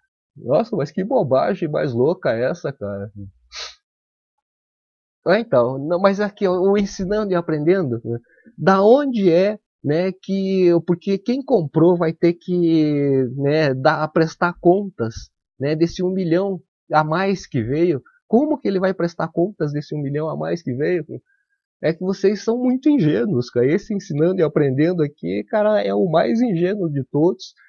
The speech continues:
né? E ele não pode ensinar nada, ele tem que aprender mais, porque, cara, falar uma coisa dessa é uma bobagem, assim, cara, extremamente grossa, assim mesmo, porque,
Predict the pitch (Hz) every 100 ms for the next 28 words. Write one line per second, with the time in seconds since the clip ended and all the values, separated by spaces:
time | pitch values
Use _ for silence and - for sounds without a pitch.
0 | _ _ _ 120 139 175 175 170 165 180
1 | 214 220 175 185 208 214 220 240 214 214
2 | 196 139 127 135 135 175 180 - 214 185
3 | 139 196 170 143 92 - 127 - 127 127
4 | 127 123 - _ _ _ _ _ _ 165
5 | 165 143 127 131 127 135 131 127 117 90
6 | 135 - 151 165 254 285 240 190 170 139
7 | 131 156 175 185 190 196 196 143 123 147
8 | 175 165 139 - - 165 185 190 180 175
9 | 170 170 - - - 175 214 294 302 208
10 | 139 156 202 - 233 175 131 131 143 139
11 | - 120 - 151 160 139 131 117 - -
12 | 131 131 131